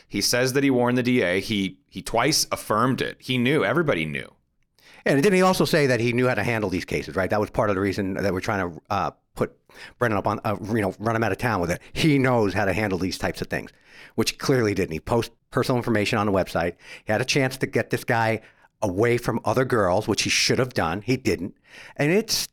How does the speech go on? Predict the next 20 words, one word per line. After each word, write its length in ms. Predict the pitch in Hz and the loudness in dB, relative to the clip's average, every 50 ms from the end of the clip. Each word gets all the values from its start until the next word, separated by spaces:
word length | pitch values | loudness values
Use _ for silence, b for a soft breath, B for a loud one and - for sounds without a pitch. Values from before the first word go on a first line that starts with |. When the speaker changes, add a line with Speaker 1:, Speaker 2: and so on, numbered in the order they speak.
| _ - | _ -2
Speaker 2:
this, 240 | - 202 208 - - - - - _ - | 0 0 0 -2 -6 -14 -20 -20 _ 0
this 160 | 147 180 202 | 2 2 2
is 80 | 240 - | 2 2
just 200 | - 214 - - | 2 2 4 4
my 160 | 120 117 120 | 4 6 6
opinion, 500 | 120 - - 131 123 120 123 123 139 - - - - - - - | 4 4 2 2 2 2 2 0 -2 -4 -10 -16 -16 -14 -8 -4
but 180 | 104 107 - - - | -4 -4 -4 -2 -4
I 120 | 113 135 | -2 -2
just 240 | 143 175 156 127 - | 0 0 -2 -2 -2
feel 220 | - - 123 117 | -2 0 0 2
like 300 | 107 101 95 92 - _ | 2 2 0 -2 -4 _
that 200 | - 101 95 - | -8 -8 -8 -6
the, 160 | - 107 101 - 98 - - | -6 -8 -8 -8 -8 -12 -8
the 120 | 113 104 | -6 -6
incompetence 540 | 95 95 - - 123 123 123 - 131 127 - - | -6 -4 -4 -2 -2 -2 0 -2 -2 -4 -4 -4
being 160 | - 107 92 | -4 -4 -4
demonstrated 460 | - - 98 107 104 - - 107 95 85 | -2 -2 -2 -2 -2 -2 -2 -4 -2 -2
by 120 | 95 92 | -2 -2
this 160 | 85 95 - | -2 -4 -6
chief 380 | - - - 104 90 80 - | -6 -6 -4 -4 -4 -6 -8